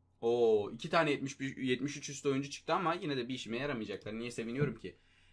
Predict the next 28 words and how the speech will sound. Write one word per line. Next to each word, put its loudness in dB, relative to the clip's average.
Evet 10
arkadaşlar 8
son 10
görevimize 10
o 6
zaman 6
geçiyoruz. 4
Son 8
görevimiz 12
ise 4
elli 8
binlik 2
bir 4
tane 8
paket 6
aç. 4
Artı 10
yetmiş 0
bir 4
oyuncu 8
gelmezse 8
gözün 4
kapalı 4
pazarda 4
bir 4
tane 2
oyuncu 2
gel 2